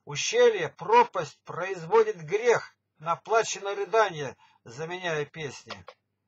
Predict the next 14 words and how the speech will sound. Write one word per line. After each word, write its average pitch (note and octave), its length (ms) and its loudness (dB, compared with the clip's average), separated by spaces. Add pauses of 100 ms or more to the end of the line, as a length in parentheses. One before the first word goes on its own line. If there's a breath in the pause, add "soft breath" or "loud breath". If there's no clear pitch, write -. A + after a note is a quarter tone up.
(1600)
Но C3+ 220 -12
милостью F#3+ 720 -6
Господней E3 680 -8
через C#3+ 440 -10
крест F#3 480 -6 (460)
возврат D#3 580 -2
возможен, E3+ 760 0 (520)
принявшим E3+ 720 -6
Иисуса. C#3+ 680 -12 (4000)
Для B2+ 200 -10
перехода G#3+ 600 2
нет B3 300 -2
иного F#3 400 -2
места, C3+ 560 -10